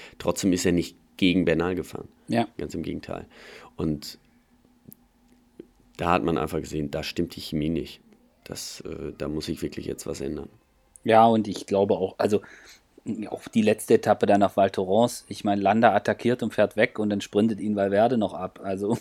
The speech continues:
Speaker 2: <laughs> das ist ja auch,
Speaker 1: Ja.
Speaker 2: äh, da habe ich auch so gedacht, ah, okay, Jungs, alles klar bei euch. So, und ich,
Speaker 1: Mhm.
Speaker 2: ich bin auch der Meinung, es, also ich weiß es nicht, vielleicht liege ich auch völlig daneben, aber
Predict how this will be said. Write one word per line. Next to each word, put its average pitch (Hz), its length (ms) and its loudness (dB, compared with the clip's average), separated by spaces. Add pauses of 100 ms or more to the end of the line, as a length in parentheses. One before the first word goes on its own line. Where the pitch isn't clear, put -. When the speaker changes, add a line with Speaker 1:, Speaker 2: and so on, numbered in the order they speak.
Speaker 2:
<laughs> - 140 0
das - 160 -4
ist 170 180 -2
ja - 100 0 (100)
auch, 180 240 0
Speaker 1:
Ja. 95 120 6 (260)
Speaker 2:
äh, 131 340 10
da 131 140 4
habe 127 140 6
ich 127 80 8
auch 135 100 4
so 135 120 0
gedacht, 117 200 4
ah, 127 420 -2
okay, 185 300 0
Jungs, 131 240 4
alles 123 240 0
klar 147 240 4
bei 135 60 4
euch. 107 360 0
So, 110 380 0
und 127 220 2 (440)
ich, - 180 -6
Speaker 1:
Mhm. 135 440 4 (120)
Speaker 2:
ich 135 200 6
bin 151 120 8
auch 160 140 10
der 127 160 6
Meinung, 131 400 4
es, - 340 -10
also 101 220 -4 (160)
ich 101 220 -12
weiß 127 200 4
es 131 160 -6
nicht, 95 140 -6
vielleicht 95 300 -2
liege 117 200 0
ich 104 120 -2
auch 101 120 0
völlig 107 300 0
daneben, 107 420 2
aber 95 300 4